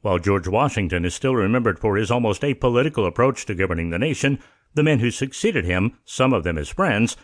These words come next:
were anything but apolitical. John Adams had been his vice president and succeeded him in office,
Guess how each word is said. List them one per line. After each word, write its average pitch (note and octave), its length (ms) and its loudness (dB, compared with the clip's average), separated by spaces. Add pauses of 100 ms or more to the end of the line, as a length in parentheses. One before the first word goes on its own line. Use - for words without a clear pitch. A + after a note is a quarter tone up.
(200)
were C3+ 120 4
anything D3 440 0
but E3 300 0
apolitical. G#2 720 -2 (720)
John G2 260 2
Adams F#2 360 2
had F2+ 120 0
been F2 140 -2
his E2 160 -2
vice F2+ 260 0
president G2+ 580 0
and A2+ 160 -2
succeeded D#3 480 -4
him G2+ 140 0
in F#2+ 100 0
office, - 460 -2